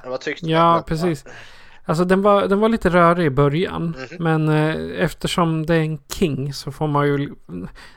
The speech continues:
Speaker 2: Ja, det, det visste man ju redan att den skulle vara i, innan man började titta. Så,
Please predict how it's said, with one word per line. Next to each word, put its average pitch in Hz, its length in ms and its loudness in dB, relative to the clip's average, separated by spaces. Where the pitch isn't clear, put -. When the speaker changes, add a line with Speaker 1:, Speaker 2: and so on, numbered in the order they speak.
Speaker 2:
Ja, 147 240 2
det, 170 220 0
det 170 140 2
visste 175 300 -2
man 170 120 2
ju 139 60 2
redan 139 200 0
att 139 220 -4
den 143 60 -8
skulle 156 220 -4
vara 139 280 2
i, 160 500 -6
innan 165 300 0
man 139 140 0
började 139 220 0
titta. 175 420 -4
Så, 160 360 2